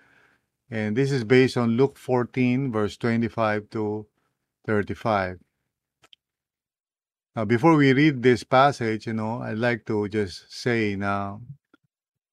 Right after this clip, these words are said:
you know, following Jesus noong, uh, araw, you know, in the early years of Christianity,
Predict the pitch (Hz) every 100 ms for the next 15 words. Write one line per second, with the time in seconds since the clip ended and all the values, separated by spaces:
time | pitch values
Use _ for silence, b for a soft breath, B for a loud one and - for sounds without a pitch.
0 | _ _ _ _ _ 139 131 127 151 156
1 | 135 123 113 135 139 139 117 110 - 127
2 | 117 117 117 117 110 113 113 117 110 98
3 | 107 107 104 107 104 113 117 110 110 110
4 | - 104 - 104 - 113 113 107 - 90
5 | 92